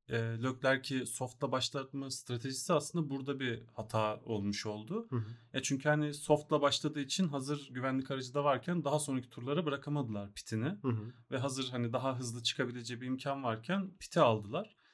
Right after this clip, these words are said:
Speaker 1: Ne bileyim hard'la başlamış veya medium'la başlamış olsa belki bir tur sonra alırdı veya normal
Speaker 2: Hı.
Speaker 1: düzeninde işte daha sonra konuşacağımız Verstappen'in
Speaker 2: Hı hı.
Speaker 1: gibi daha da ilerideki bir turda
Speaker 2: Hı hı.
Speaker 1: girebilirdi ama soft olduğu için çok fazla da ömrü kalmamıştı ve mecbur iki pit stop yapmak durumunda kaldılar.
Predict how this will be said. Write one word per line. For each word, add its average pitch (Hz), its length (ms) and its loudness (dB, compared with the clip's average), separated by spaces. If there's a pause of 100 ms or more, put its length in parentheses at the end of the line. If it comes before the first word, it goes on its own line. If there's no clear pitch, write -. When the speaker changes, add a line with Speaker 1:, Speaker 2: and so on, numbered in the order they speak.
Speaker 1:
Ne 151 40 4
bileyim 139 160 8
hard'la 139 360 4
başlamış 120 460 -2
veya 117 140 -2
medium'la 131 380 0
başlamış 127 400 0
olsa 127 200 -4
belki 131 280 2
bir 135 80 -8
tur 131 120 -10
sonra 120 360 0
alırdı 104 320 -4
veya 113 200 2
normal 117 340 0
Speaker 2:
Hı. 117 40 -10
Speaker 1:
düzeninde 113 600 -4 (420)
işte 113 200 -2
daha 120 140 8
sonra 117 240 -2
konuşacağımız 117 460 -2
Verstappen'in 117 800 2
Speaker 2:
Hı 131 60 -2
hı. 107 180 -6
Speaker 1:
gibi 110 260 -2
daha 117 240 4
da 107 240 0
ilerideki 104 600 -6
bir 113 80 -20
turda 107 500 -2
Speaker 2:
Hı 120 60 -4
hı. 104 160 -6 (260)
Speaker 1:
girebilirdi 117 480 2
ama 170 140 0
soft 151 360 0
olduğu 156 220 -2
için 165 180 0
çok 160 260 0
fazla 143 320 4
da 139 60 -2
ömrü 147 200 0
kalmamıştı 143 580 2
ve 170 60 0
mecbur 143 340 0
iki 151 180 -10
pit 147 140 0
stop 113 280 -4
yapmak 104 380 -6
durumunda 101 380 -6
kaldılar. 104 600 -4